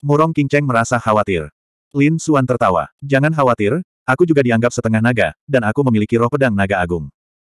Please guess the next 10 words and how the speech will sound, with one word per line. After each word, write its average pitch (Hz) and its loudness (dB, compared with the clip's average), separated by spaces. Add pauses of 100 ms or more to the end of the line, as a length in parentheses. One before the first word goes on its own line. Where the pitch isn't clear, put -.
(200)
Mereka 139 0
akan 139 0
mengenaliku." 101 -2 (800)
Tubuh 147 2
Lin 143 0
Xuan 139 0
dikelilingi 120 2
oleh 113 0
aura 113 2
jiwa 113 0